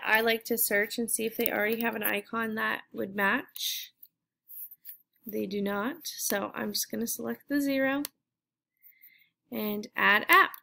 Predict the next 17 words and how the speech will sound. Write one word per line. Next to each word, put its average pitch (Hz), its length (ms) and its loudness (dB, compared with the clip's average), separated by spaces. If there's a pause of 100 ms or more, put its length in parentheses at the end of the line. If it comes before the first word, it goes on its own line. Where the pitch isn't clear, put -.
(120)
and 214 260 -4
that 226 240 -2
is 233 260 -2
all 214 220 0
you 233 180 2
do. 262 300 4
And 214 140 -4
then 208 100 -2
it, 208 200 -4 (720)
if 233 200 -6
you 220 80 -8
scroll 220 400 -2
down, 247 380 2
it - 220 -4
is 214 200 -6
down 208 340 -2
here. 196 320 -8